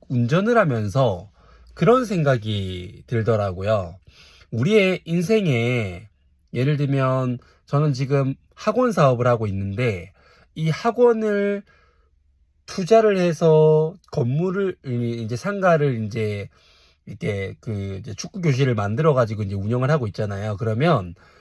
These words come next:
그 건물은 결국 시간이 지날수록, 어, 그 안에 있는 그 시설물들은 이제 노화가 될 거잖아요. 결국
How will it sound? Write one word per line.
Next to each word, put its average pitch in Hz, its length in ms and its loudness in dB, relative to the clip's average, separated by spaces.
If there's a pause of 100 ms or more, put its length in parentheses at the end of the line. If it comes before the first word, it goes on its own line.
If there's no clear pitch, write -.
(460)
그 196 260 4
건물은 131 720 0
결국 120 480 -2
시간이 196 540 0
지날수록, 110 760 -2 (680)
어, 90 640 -10 (100)
그 - 260 -4
안에 180 420 2
있는 131 640 0 (320)
그 113 180 0
시설물들은 143 1080 0 (440)
이제 110 180 -2
노화가 151 580 2
될 135 220 -4
거잖아요. 98 600 -6 (440)
결국 143 420 2